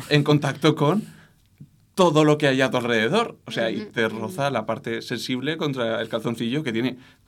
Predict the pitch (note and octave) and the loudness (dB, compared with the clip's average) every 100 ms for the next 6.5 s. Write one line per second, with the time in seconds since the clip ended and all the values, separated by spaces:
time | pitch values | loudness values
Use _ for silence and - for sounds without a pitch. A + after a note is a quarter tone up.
0 | _ _ _ - C3+ B2+ B2 B2 - - | _ _ _ -4 -2 0 -2 -4 -6 -20
1 | _ - A#2+ A2+ A2+ A2 A#2 A#2 A#2 A2+ | _ -10 -8 -6 -6 -8 -10 -8 -6 -4
2 | A#2+ B2+ C3+ B2 B2+ A#2 A#2+ A#2+ D#3 A#2 | -4 -4 -6 -4 -4 -4 -6 -6 -6 -6
3 | A#2+ A2+ A#2 A2+ D3 A#2+ A2 A#2 A2+ A2 | -8 -8 -8 -4 -4 -4 -8 -4 -4 -4
4 | - - - _ - A#2+ C#3 F3+ B2 G#2+ | -10 -20 -20 _ -8 -6 -4 -6 -4 -6
5 | - - - _ _ _ C4+ C4 A#2 A#2 | -8 -20 -20 _ _ _ -8 -4 -2 -2
6 | A2+ A2+ A2 A2 G#2+ | -4 -4 -4 -4 -8